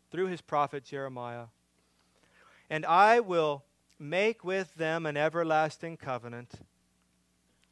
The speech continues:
and I will not turn away from doing good to them.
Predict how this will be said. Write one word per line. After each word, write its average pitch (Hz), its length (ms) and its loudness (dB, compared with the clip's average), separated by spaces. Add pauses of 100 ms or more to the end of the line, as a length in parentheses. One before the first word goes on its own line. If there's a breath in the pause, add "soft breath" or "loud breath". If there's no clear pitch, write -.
(120)
and 143 100 -6
I 165 160 6
will 185 140 -2
not 170 560 0
turn 175 240 -6
away 156 460 2
from 151 260 -12
doing 147 380 -8
good 135 300 -8
to 127 140 -12
them. 117 420 -14